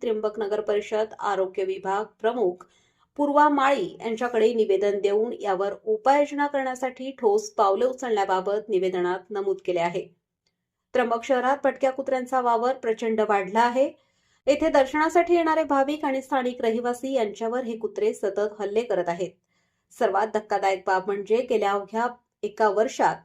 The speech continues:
पाचशेहून अधिक नागरिकांना कुत्र्यांनी चावा घेतला असल्याचे निवेदनात म्हटले आहे.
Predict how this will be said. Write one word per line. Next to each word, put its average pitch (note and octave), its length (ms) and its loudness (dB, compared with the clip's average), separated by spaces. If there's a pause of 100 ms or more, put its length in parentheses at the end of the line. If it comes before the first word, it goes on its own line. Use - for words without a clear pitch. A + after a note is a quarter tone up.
(460)
पाचशेहून C#4+ 640 0 (100)
अधिक A#3 340 -2
नागरिकांना A#3+ 580 -2
कुत्र्यांनी A3 500 0 (100)
चावा G#3+ 320 2
घेतला G#3+ 280 -2
असल्याचे F#3+ 480 -2
निवेदनात F#3 560 -2
म्हटले A3 240 -4
आहे. E3+ 260 -2